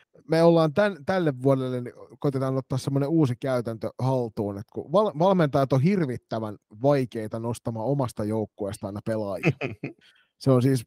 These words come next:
Speaker 1: viime kaudella koimme tämän suorastaan niinku hyvinkin ongelmalliseksi, kun tehtiin näitä ennakoita, niin tälle kaudelle vedettiin ässä hihasta ja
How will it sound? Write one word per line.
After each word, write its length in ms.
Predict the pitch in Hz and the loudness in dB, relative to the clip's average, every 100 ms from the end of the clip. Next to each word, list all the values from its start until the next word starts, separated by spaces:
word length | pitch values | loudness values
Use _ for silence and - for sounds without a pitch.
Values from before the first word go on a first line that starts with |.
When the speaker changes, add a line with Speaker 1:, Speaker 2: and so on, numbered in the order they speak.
| 139 | 6
Speaker 1:
viime 260 | 175 165 | 8 8
kaudella 360 | 143 147 143 139 | 6 6 6 2
koimme 380 | - 160 147 131 | 6 8 8 4
tämän 320 | 131 139 135 120 131 127 | -2 -2 -2 -6 -16 -2
suorastaan 440 | 156 143 127 151 | -2 -2 -4 -4
niinku 180 | 147 139 | -4 -2
hyvinkin 540 | 127 233 233 156 131 127 | 2 2 4 0 -2 -4
ongelmalliseksi, 960 | 147 151 143 127 117 113 110 113 123 - | -2 0 -2 -4 -6 -8 -8 -8 -8 -8
kun 100 | 120 | -6
tehtiin 340 | 127 98 113 | -6 -4 -4
näitä 220 | 113 117 | -4 -2
ennakoita, 500 | 123 123 113 113 110 | -2 -2 -2 -4 -2
niin 120 | 120 | -2
tälle 220 | 160 196 156 | -2 -2 0
kaudelle 320 | - 151 143 | 2 4 4
vedettiin 400 | 147 156 - 147 | 0 -2 -2 -2
ässä 280 | 170 175 123 | -2 -2 -2
hihasta 380 | 127 127 113 | 0 -2 -4
ja 100 | 107 | -8